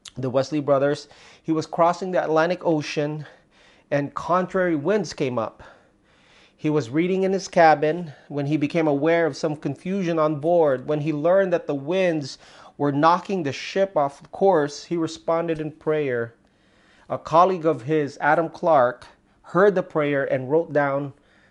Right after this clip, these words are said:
John Wesley's prayer. He says, "Almighty and everlasting God, thou hast sway everywhere,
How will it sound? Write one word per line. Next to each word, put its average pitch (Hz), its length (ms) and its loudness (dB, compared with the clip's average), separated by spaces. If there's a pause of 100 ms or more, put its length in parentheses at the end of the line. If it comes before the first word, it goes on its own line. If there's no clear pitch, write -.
(140)
John 139 340 2
Wesley's 135 360 -4
prayer. 117 560 -4 (100)
He 131 140 -10
says, 123 420 0 (800)
"Almighty 160 640 4
and 135 140 -4
everlasting 147 640 2
God, 117 500 -2 (180)
thou 156 520 2
hast 139 600 -6
sway 156 760 0
everywhere, 143 720 0